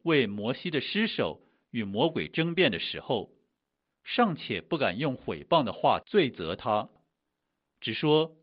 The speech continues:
：“主责备你吧。”但这些人毁谤他们所不知道的，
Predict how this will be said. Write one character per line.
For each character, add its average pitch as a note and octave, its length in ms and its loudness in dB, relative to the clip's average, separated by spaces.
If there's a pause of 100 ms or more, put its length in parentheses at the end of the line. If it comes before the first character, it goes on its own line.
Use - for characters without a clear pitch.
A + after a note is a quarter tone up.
(120)
：“主 F#2 240 -6
责 G2+ 220 -8
备 C3 180 4
你 E2+ 160 -8
吧。” - 260 -2 (1300)
但 A#2+ 200 6
这 B2+ 120 0
些 B2 160 2
人 G2+ 220 -2
毁 E2+ 280 -6
谤 C3 220 4
他 - 140 -10
们 B2 160 -4
所 D#2+ 240 -10
不 B2+ 240 -8
知 D#3+ 220 -4
道 D#3 180 6
的， - 240 -10